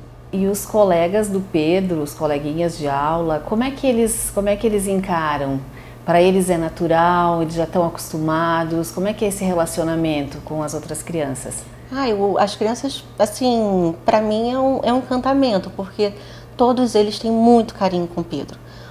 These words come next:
Speaker 2: O Pedro chega na escola, todo mundo fica, "Pedro, Pedro, Pedro." <laughs>
Speaker 1: Que amor.
Speaker 2: E todo mundo tenta ajudar o Pedro,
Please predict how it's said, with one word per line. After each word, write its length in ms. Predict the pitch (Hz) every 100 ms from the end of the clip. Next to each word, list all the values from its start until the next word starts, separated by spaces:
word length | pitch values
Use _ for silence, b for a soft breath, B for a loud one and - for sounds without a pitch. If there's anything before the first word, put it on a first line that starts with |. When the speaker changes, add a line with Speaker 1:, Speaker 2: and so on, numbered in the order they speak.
| B 180
Speaker 2:
O 60 |
Pedro 280 | - 202 208
chega 300 | 214 214 202
na 80 | 202
escola, 400 | 196 - 185 190
todo 180 | 196 196
mundo 200 | 196 185
fica, 180 | - 190
"Pedro, 460 | 311 339 311 -
Pedro, 440 | - 330 339 202 -
Pedro." 400 | 294 302 - -
<laughs> 880 | - - 294 - - - - - -
Speaker 1:
Que 60 | 240
amor. 400 | 214 185 165 156
Speaker 2:
E 80 | 240
todo 240 | 269 262
mundo 220 | 262 262
tenta 260 | 254 254 254
ajudar 400 | 233 226 214 185
o 80 | 175
Pedro, 400 | - 135 120